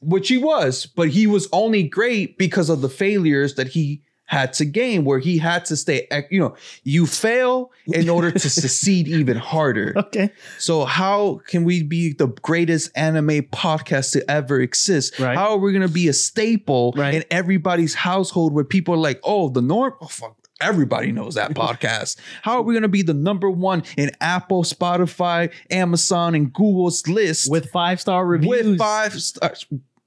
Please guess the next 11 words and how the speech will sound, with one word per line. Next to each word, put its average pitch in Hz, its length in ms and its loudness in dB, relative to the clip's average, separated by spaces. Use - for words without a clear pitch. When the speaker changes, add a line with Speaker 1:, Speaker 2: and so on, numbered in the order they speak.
Speaker 2:
That's 214 220 0
how 196 220 0
it 180 80 4
is. 151 340 0
<laughs> 160 600 -4
Speaker 1:
All 143 80 2
right, 117 120 2
with 143 160 0
five 185 280 0
stars 185 280 0
reviews, 160 600 2